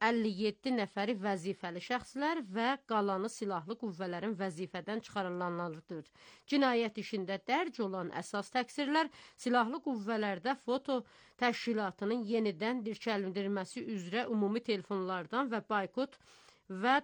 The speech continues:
daha doğrusu Baylok adlı sekret danışıq proqramından istifadə qeyd olunubdur. Gülən qrupu ilə bağlı rəsmi, qeyri-rəsmi və təqaüdçüdən ibarət şəxslər tutulubdur və dörd mindən çox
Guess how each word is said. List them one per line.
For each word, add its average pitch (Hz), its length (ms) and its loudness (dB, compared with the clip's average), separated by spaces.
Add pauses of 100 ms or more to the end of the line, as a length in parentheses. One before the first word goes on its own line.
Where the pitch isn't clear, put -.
daha 247 240 2
doğrusu 226 400 -2 (120)
Baylok 226 560 0
adlı 214 440 2 (260)
sekret 240 580 2
danışıq 226 540 -2
proqramından 208 720 0
istifadə 214 680 -2
qeyd 202 260 0
olunubdur. 170 540 -6 (340)
Gülən 359 320 4
qrupu 254 380 0
ilə 190 160 0 (100)
bağlı 208 400 0
rəsmi, 233 460 0 (100)
qeyri-rəsmi 208 720 2 (100)
və 220 140 0 (100)
təqaüdçüdən 214 840 -2 (140)
ibarət 202 500 0 (400)
şəxslər 240 560 2
tutulubdur 202 600 -4
və 214 100 -2
dörd 226 420 -2
mindən 196 400 -2
çox 240 220 -2